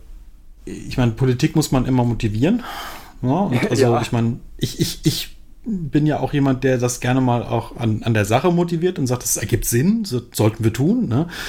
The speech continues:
Speaker 2: Naja, das
Speaker 1: Ähm,
Speaker 2: ist der offene Brief, ne? Der offene Brief ist, wenn, w-, was ist der, wenn nicht polit-, politisch? Also
Speaker 1: Ja, ja, genau, ja, genau. Aber ich, wo ich drauf hinaus wollte, ist, man, man, man muss ja durchaus auch vielleicht noch mal ein paar mehr Gründe dafür finden, ja?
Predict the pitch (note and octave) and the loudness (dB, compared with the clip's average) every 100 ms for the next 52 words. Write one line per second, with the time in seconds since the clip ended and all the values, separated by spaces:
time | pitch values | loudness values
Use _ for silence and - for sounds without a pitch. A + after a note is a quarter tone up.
0 | C#3+ C3+ - A#2+ A#2+ A#2+ B2 F#3+ G3 F3+ | 0 0 0 0 4 4 2 2 2 2
1 | F3 D#3 F#3 D#3+ C#3+ D3+ D#3 D#3 - D3+ | 0 0 -2 -2 2 2 2 0 2 0
2 | D3 F#3 F#3 D#3+ - - - D3 C#3 C3+ | 2 -2 0 -2 -2 -16 -14 -14 -6 0
3 | G3 F#3 C3+ C3 E3+ F3+ G#3 - E3+ D#3 | 0 -2 -8 -2 0 0 -4 0 2 2
4 | D#3+ F3+ - - D3 - _ - D#3 F3 | 0 -4 -6 -2 -2 -2 _ -4 -2 -4
5 | B2 - C3 B2 B2+ C3 _ - D#3 G3+ | -8 -12 -18 -12 -12 -12 _ -2 2 2
6 | G#2+ B2 G2 A2+ C3 F3 G#2+ C#3 G3 G3 | 0 -2 0 2 2 2 2 0 0 -4
7 | F#3+ F#3+ D#3+ F3+ C3 C3 D#3 - D3 B2 | -4 -2 0 0 -2 2 0 2 2 2
8 | B2+ G3+ D#3 D#3 C#3+ D3 - - - B2 | 2 2 2 2 0 -2 -6 -16 -2 0
9 | C3+ - - B2+ C3 C3 B2+ C#3+ E3+ C#3 | 2 0 -2 0 2 2 2 2 2 2
10 | D3 F3 C#3+ C#3 - C3+ D3+ C#3 C3+ C3 | 0 0 -2 -2 0 -2 0 0 0 2
11 | B2+ A#2+ D#3 A#2+ A2+ A2 G2 - A2 A#2 | 0 4 2 2 0 0 -2 -4 0 2
12 | B2+ D#3+ B3 - A2 E3+ - | 2 2 0 0 2 2 0